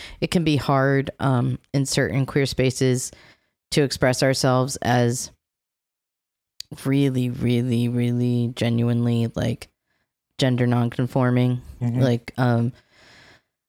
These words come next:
Speaker 1: just for older queers who fought really hard for certain labels. Um,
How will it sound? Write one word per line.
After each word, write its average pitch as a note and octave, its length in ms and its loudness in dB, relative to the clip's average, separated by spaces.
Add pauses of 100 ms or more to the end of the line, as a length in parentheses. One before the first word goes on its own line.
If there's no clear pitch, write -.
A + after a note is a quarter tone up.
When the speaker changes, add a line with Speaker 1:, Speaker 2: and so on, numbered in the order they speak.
(400)
Speaker 1:
just - 240 -4
for C3 640 4 (340)
older C3 320 4
queers B2+ 420 0
who C3 100 2
fought B2 220 0
really B2 220 2
hard A#2+ 340 2
for B2+ 140 0
certain B2 360 -2
labels. B2+ 720 -2 (280)
Um, B2+ 500 0